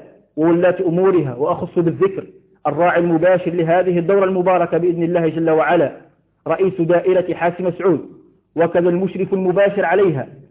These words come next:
المندوب المحلي للشباب بهذه الدائرة العتيقة، ولا ننسى الاتحاد الوطني للشبيبة الجزائرية ومدير بيت الشباب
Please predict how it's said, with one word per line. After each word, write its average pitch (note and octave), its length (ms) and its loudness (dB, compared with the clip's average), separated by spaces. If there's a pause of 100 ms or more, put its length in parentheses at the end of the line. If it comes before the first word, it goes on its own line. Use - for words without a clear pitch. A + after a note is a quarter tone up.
(180)
المندوب E3 520 2
المحلي E3+ 400 0
للشباب E3 640 0 (320)
بهذه D#3+ 480 0
الدائرة D#3+ 480 0
العتيقة، D#3 720 -2 (280)
ولا E3+ 240 4
ننسى F3+ 260 -2
الاتحاد E3 500 0
الوطني E3 360 0
للشبيبة E3 460 0
الجزائرية D#3+ 840 0 (420)
ومدير E3+ 500 2
بيت F3 240 0
الشباب D#3+ 580 0